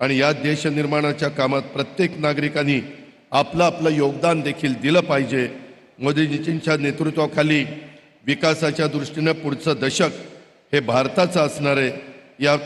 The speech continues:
माझ्या मनामध्ये तीळमात्र शंका नाही आहे. महाराष्ट्र देखील मोदी साहेबांच्या नेतृत्वाखाली देशाची जशी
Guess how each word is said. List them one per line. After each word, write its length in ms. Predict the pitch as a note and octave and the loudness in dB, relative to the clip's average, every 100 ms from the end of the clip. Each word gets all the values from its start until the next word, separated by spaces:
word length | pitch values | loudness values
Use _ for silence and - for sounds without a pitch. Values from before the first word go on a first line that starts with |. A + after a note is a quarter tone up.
| - | -6
माझ्या 360 | C3 C3+ C3 E3 | 0 0 2 2
मनामध्ये 460 | D#3 D3+ D3 C#3+ | 2 2 2 0
तीळमात्र 560 | D3 C#3+ C3+ C#3 C3+ C3+ | -2 -2 0 0 -2 -4
शंका 360 | B2+ C3 B2+ C3+ | -4 -6 -2 -2
नाही 280 | B2+ B2+ B2+ | 0 -2 -2
आहे. 100 | B2 - - - _ _ | -4 -10 -20 -20 _ _
महाराष्ट्र 540 | A#2+ B2 D3 D3+ - D3 | -2 0 2 0 0 -2
देखील 420 | C#3+ C#3+ D3+ B2+ - - - _ | -2 0 -2 -2 -6 -18 -20 _
मोदी 260 | A#2 C#3+ D#3 | -2 0 2
साहेबांच्या 500 | D#3 D3 C#3+ C#3 D3 | 2 0 0 0 0
नेतृत्वाखाली 800 | C#3 B2+ C#3 B2+ D3+ D3 D3 C#3+ - - - - _ - | 0 -2 -4 -4 -4 0 0 0 -2 -10 -20 -20 _ -2
देशाची 480 | C#3 C3+ D#3 D#3 D#3 | 0 2 0 0 -2
जशी 400 | C#3+ - D#3 | -2 0 0